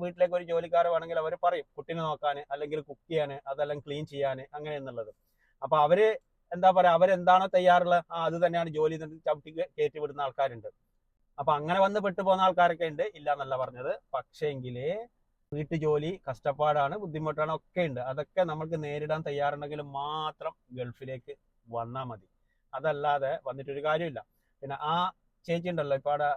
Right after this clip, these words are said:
കംപ്ലൈന്റ് കാര്യങ്ങളൊക്കെ കൊടുത്ത ആ ചേച്ചിയോട് ഒരു കാര്യം കൂടെ പറയാനുണ്ട്. നിങ്ങള് എന്നാ നിങ്ങൾ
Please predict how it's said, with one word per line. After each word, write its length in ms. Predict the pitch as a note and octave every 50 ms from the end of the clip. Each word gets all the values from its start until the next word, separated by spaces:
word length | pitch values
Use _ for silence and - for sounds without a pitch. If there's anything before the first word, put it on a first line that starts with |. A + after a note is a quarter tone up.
| C#3 -
കംപ്ലൈന്റ് 340 | C#3 C#3 C#3 D3 D3 D3 D3+ C#3+
കാര്യങ്ങളൊക്കെ 380 | D3 C#3+ D3 C#3 C#3+ C#3 C3+
കൊടുത്ത 180 | C#3 C3 B2 B2 B2
ആ 20 | C3+ -
ചേച്ചിയോട് 480 | D3 C#3 - D#3 D3 D3+ D3+ - -
ഒരു 80 | D3 C#3+ C#3
കാര്യം 180 | C#3 C3+ C3+ C3+ C#3
കൂടെ 100 | C3+ C3+ C3+
പറയാനുണ്ട്. 420 | C3 B2 A#2+ A#2 A2+ G#2+ G2 - - _ _ _ _ _ _ _ _ _
നിങ്ങള് 260 | C#3+ C#3+ D#3+ E3 E3 D#3 D3+ E3 F#3 - D3
എന്നാ 120 | C#3+ D#3 E3 E3+
നിങ്ങൾ 180 | D#3+ D#3 E3